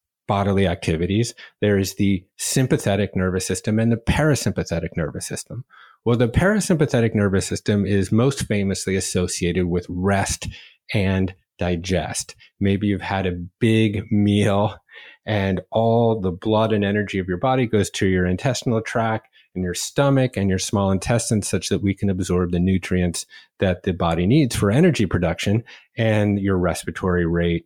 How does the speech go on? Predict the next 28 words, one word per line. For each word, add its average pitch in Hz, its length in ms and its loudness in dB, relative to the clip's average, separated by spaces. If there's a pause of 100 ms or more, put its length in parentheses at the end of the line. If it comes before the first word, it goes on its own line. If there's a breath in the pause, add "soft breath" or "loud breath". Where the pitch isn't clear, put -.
(160)
slows 85 420 -2
down, 117 480 2 (180)
your - 140 -2
heart 117 420 -2
rate 107 320 2 (240)
slows 95 440 0
down, 82 280 0
et - 80 -6
cetera. 147 460 2 (420 loud breath)
And 117 460 2 (200)
this 120 340 0
state - 640 -2 (280 soft breath)
is 98 140 0
highly 143 580 2
associated 90 800 -2
with 90 380 -2
a 95 180 0
neurotransmitter 95 1160 0
or 87 160 -2
neuromodulator 92 1120 0 (300 loud breath)
known 110 240 4
as 113 100 2
serotonin. 113 920 2 (180)
You've 95 200 -4
likely 92 400 0
heard 92 220 -2
of 104 120 0
it. 123 240 -2